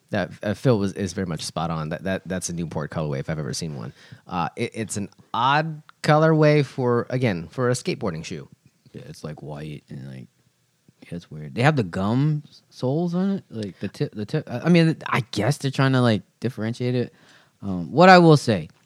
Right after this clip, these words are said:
Speaker 2: is that the Air Jordan fours are some of the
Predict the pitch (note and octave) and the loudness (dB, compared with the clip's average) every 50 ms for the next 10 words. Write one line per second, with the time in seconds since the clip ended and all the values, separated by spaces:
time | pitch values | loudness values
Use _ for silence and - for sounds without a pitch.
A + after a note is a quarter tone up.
0 | _ - - - - - _ _ - A2 G2+ G2+ G#2 G2+ G2 - F2+ F2+ A#2+ C3 | _ -20 -20 -20 -20 -20 _ _ -8 -6 -4 -2 -2 -2 -2 -4 -4 0 2 2
1 | C#3+ C3 B2+ B2 A#2+ A2+ G#2+ G#2 - G2+ F#2+ E2+ D#2 D#2+ E2 - - - F#2+ F2+ | 2 2 2 0 0 0 -2 -4 -6 -6 -6 -6 -6 -8 -10 -14 -16 -14 -14 -12
2 | - - G#2+ G2 G2 F#2 F2 E2 E2+ E2+ E2 D#2+ D#2 C#2+ | -10 -8 -6 -6 -4 -4 -6 -6 -8 -8 -8 -10 -10 -12